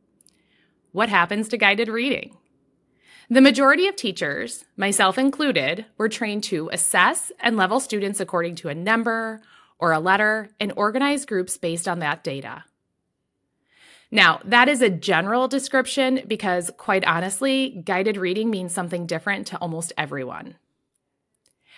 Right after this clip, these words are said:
As we pause to think about using numbers or letters to plan small group instruction, the question we can ask ourselves is, what does it specifically tell us about our students' foundational skills?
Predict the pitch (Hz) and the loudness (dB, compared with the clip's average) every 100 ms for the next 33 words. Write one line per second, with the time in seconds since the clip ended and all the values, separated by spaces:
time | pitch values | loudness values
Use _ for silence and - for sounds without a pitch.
0 | - - 240 254 - 269 302 370 370 302 | 0 2 4 2 6 6 6 2 2 2
1 | 285 254 240 202 180 175 190 240 220 175 | 2 2 2 0 -2 -2 2 2 2 0
2 | 151 151 175 185 196 208 165 - 196 208 | -2 -2 -2 2 2 2 -2 -6 -8 -4
3 | 214 233 226 220 220 233 233 - 226 285 | -4 -2 0 0 0 -4 -4 -2 -4 -4
4 | 254 254 262 262 _ _ _ _ _ 240 | -2 -2 -4 -8 _ _ _ _ _ -4
5 | 247 262 269 339 311 277 269 190 196 226 | 2 2 2 -2 -2 -2 0 2 0 -2
6 | 226 247 233 226 220 247 240 - - _ | -4 0 0 0 0 0 0 -6 -16 _
7 | _ _ _ _ _ _ _ 196 262 330 | _ _ _ _ _ _ _ -4 -2 0
8 | 370 359 330 - - 208 - - 220 262 | -2 -2 -2 -4 -4 -2 -2 -2 -2 -2
9 | 254 269 262 - 196 202 240 - 202 185 | 0 -2 -2 -4 -4 -2 -4 -6 -4 -2
10 | 180 180 - 185 196 214 190 185 165 165 | -2 -4 -4 -4 -4 -6 -6 -4 -6 -6
11 | 180 165 - 151 - - - | -8 -8 -6 -8 -8 -14 -16